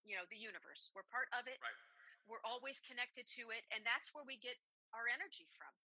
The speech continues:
Speaker 1: Flows in us, flows out of us, right? Flows in it, flows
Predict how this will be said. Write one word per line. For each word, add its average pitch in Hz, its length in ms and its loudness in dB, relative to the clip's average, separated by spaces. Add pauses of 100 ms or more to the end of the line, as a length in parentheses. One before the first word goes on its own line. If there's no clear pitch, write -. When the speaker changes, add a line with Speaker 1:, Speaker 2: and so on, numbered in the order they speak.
(280)
Speaker 1:
Flows 226 480 0
in - 80 2
us, 370 240 6
flows 262 320 -4
out - 160 -4
of - 80 -20
us, - 240 -4
right? - 320 -6
Flows 196 200 -8
in 233 80 -10
it, - 120 -12 (220)
flows - 180 -2